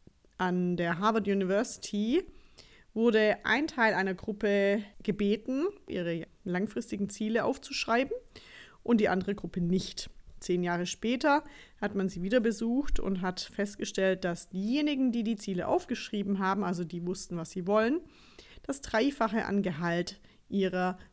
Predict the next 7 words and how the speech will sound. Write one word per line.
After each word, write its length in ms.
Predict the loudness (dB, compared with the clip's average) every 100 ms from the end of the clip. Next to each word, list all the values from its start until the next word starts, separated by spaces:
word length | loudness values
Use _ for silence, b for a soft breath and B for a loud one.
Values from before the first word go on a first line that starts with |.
| -10
Mitkommilitonen, 1080 | -2 -2 -2 -2 0 0 -2 -2 0 2 2
die 200 | 0 -2
nichts 500 | 0 2 2 0 -8
aufgeschrieben 760 | -6 -6 -6 -10 -6 -8 -4 -4
haben, 400 | -2 -2 -2 -4 b b b b b
erworben 640 | -2 0 0 -2 -2 -6 -8
haben. 340 | -12 -12